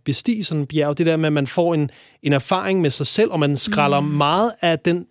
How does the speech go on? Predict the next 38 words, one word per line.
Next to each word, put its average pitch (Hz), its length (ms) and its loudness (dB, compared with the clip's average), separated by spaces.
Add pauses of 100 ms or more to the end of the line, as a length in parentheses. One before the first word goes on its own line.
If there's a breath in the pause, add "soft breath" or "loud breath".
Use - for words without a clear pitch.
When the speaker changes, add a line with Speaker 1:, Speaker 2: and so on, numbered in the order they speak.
Speaker 1:
den 143 100 -2
støj, 226 380 0
der 156 60 0
er 120 220 0
Speaker 2:
Klart. 160 200 0
Speaker 1:
i - 20 4
hverdagen, 156 400 0 (160 soft breath)
skralder 139 440 0
man 135 180 2
væk 165 160 0
for 165 140 0
at 147 60 2
lære 147 180 2
sig 151 120 -8
selv 160 160 -2
bedre 143 220 0
at 135 60 -4
kende. 127 280 -6 (160)
Speaker 2:
Absolut. 247 500 -4 (120)
Men 220 160 0
det 202 140 -4
kan 269 80 -8
jeg 247 80 -6
sagtens 214 360 -10
genkende, 214 480 -8
og 202 80 -6
jeg 202 100 -4
har, 196 180 -8 (800 loud breath)
jeg 226 100 0
har - 180 -4
reflekteret 214 640 -2
rigtig 233 300 -4
meget 196 220 -2
over, 196 260 -2
hvad 202 200 -2
det - 140 -2
er, - 40 -4
jeg 175 200 -4